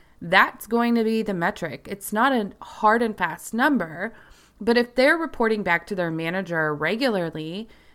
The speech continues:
that, yes, they're spending less time on average than before with customers, then we would consider that a success. So it doesn't always have to be tied to a specific number, and it doesn't always have to have to do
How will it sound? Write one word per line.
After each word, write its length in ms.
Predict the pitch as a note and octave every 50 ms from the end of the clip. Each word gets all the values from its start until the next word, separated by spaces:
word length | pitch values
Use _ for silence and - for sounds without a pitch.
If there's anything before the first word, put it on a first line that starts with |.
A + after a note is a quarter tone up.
| _
that, 260 | F#3 G3 F#3+ F#3 -
yes, 400 | F#3 G3 A3 A#3 F#3+ F#3+ F#3+ -
they're 180 | - - F#3+ F#3
spending 440 | F3+ - - G#3+ G#3 G#3 F#3+ F3 E3+
less 320 | E3+ F3+ G3+ A3+ - -
time 340 | - - A#3+ C4+ C#4+ B3+ G3
on 160 | F3 F3 F3+
average 600 | - G#3+ A3+ B3+ C4+ B3 F#3 F3 E3+ E3+ E3+ - -
than 200 | E3+ E3 F3 G3
before 680 | A#3 C4 C4 - F#4 F#4+ D#4+ A3+ F#3 E3+ E3+ F3 F3+ F3
with 180 | F3+ F#3+ G3 -
customers, 800 | - - E4+ E4+ - - G#3 F#3 E3 D3+ D3+ C#3+ D#3 E3+ - - - - - _ _ _ _ _
then 300 | G3 G3+ A3+ A#3+ A#3+ A3
we 140 | G#3 A3 G#3+
would 220 | G3 F3+ F3 F3
consider 480 | - F3+ D#3+ D#3 C#3+ - D3+ D3 D3 C#3+
that 160 | C#3+ C#3+ C#3
a 80 | C#3+ C#3+
success. 680 | - - C#3+ - - - D#3+ C#3+ C#3+ C#3+ - - - -
So 180 | - - C#4 C#4+
it 100 | C#4+ C#4
doesn't 300 | D#4 E4 E4 F4+ B3+ - - -
always 420 | G3+ G#3 G#3+ A3+ A3+ A3+ A3 A3+
have 320 | - - G3 F#3+ G3 - -
to 100 | - G3
be 200 | D#3+ F3 E3+ D#3+
tied 600 | - - - F#3 E3+ E3 D3+ D3 C#3+ C#3+ D#3 E3 - - - - - _ - _
to 140 | - G3+ F#3
a 60 | F3+
specific 640 | F3+ - - F3+ - - - D#3+ - D#3+ E3+ - -
number, 440 | E3+ D#3+ D#3+ D3+ D3 D3 - D#3+ - -
and 140 | F3 E3+
it 160 | E3+ E3 - -
doesn't 320 | G3+ A3 A3+ D4+ C#4+ -
always 300 | F#3+ F#3 F#3 F#3 F#3 -
have 200 | - E3+ E3 -
to 100 | - F3
have 360 | D3+ - E3 D#3+ D#3 D#3 - - - - -
to 120 | - E3
do 640 | D3+ - - A#3 C4+ C4+ A3 F3 D#3 D3+ D3 D3+ F3